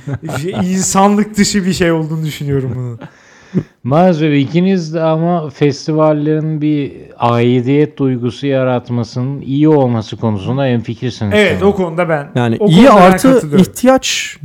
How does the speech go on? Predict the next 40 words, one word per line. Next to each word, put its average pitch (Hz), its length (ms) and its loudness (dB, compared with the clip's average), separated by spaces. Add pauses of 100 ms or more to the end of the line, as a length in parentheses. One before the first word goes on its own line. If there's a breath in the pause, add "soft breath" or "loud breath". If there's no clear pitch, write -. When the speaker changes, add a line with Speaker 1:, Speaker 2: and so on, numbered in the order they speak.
(100)
Speaker 1:
gideriyor 104 440 2
diyelim 92 300 2
yani. 95 180 2
Öyle 165 160 2
bir 208 40 0
ihtiyacı 196 400 0
var 208 60 2
insanın 127 280 4
Speaker 2:
Evet. 98 100 0
Speaker 1:
çünkü. 120 200 0
Speaker 3:
Bu 160 160 0
ihtiyaçsa 165 840 -4
da 139 100 -2
sıçmak 139 560 -10
gibi 95 260 -10
bir 110 140 -4
ihtiyaç. 95 460 -8
Evet, 101 300 -6
sıçmak 127 640 -4
da 107 120 -4
benim 104 320 -6
bir 107 100 -6
ihtiyacım. 101 720 -8
Çok 151 300 -6
keyif 110 340 -8
alıyorum 95 440 -6
ama 143 240 -6
çıkan 139 560 -8
bok. - 380 -6 (180)
Yapacak 107 560 -10
bir 110 60 -10
şey 110 220 -8
yok. 101 140 -8 (200)
Speaker 2:
Güzel 208 460 -8
bir 202 40 -12
şey 127 220 -8
Speaker 1:
Evet. 214 280 0
Speaker 2:
yine 110 100 -10
de 120 80 -8
ya. 165 60 -14